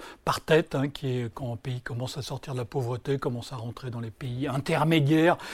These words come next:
euh, et, et donc quand on regarde ce niveau de trois mille dollars, quand on compare à ce qui s'est passé là, là, aux courbes de croissance qu'il y a eu, euh, en Corée du Sud, à Taïwan, à Singapour,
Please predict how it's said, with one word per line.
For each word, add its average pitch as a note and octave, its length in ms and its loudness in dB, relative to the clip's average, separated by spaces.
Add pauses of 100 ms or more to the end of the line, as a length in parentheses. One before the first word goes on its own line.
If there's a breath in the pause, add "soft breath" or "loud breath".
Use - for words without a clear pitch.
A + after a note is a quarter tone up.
(240 loud breath)
euh, D3+ 360 6 (400 loud breath)
et, F3+ 360 2
et D#3+ 40 2
donc D3 200 0
quand F3+ 140 6
on F3 120 8
regarde E3 520 10
ce - 260 -2
niveau C#3+ 260 4
de C3+ 100 0
trois - 240 4
mille C#3+ 140 4
dollars, C3+ 300 0
quand - 100 -2
on D3+ 80 2
compare D#3+ 380 0
à C#3+ 80 -2
ce - 80 -10
qui F3+ 140 -8
s'est G3+ 180 0
passé E3+ 460 2 (420 loud breath)
là, C#3+ 160 0
là, G#3 200 -4
aux G#3 120 -4
courbes C#4 300 6
de G#3+ 80 6
croissance E3+ 440 2
qu'il - 220 -2
y - 20 4
a D3+ 60 4
eu, E3+ 160 0 (320 loud breath)
euh, C#3+ 320 4
en C#3 160 2
Corée C3+ 340 2
du B2 300 -4
Sud, G3 640 2 (260 loud breath)
à D3+ 80 -6
Taïwan, D#3 840 2
à D3 120 -8
Singapour, D3 880 -2